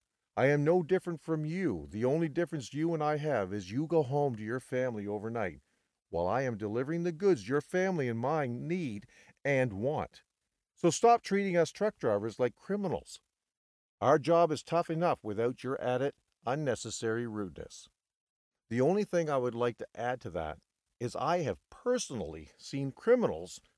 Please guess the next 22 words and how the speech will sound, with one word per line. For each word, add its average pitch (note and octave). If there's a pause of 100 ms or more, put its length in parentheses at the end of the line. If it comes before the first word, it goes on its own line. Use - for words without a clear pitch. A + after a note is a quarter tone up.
(120)
who F3+
are F#3+
treated G3+
a D#3+
whole F3
lot G#2+
better A2+
than F#2+
truck B2
drivers. D#2+ (720)
So G2+
there G2+
you D#3
have A2+
it, - (320)
right D3 (120)
from G#3+
the G#3+
mouths A2+
of G#2
our A#2+
truckers. F#2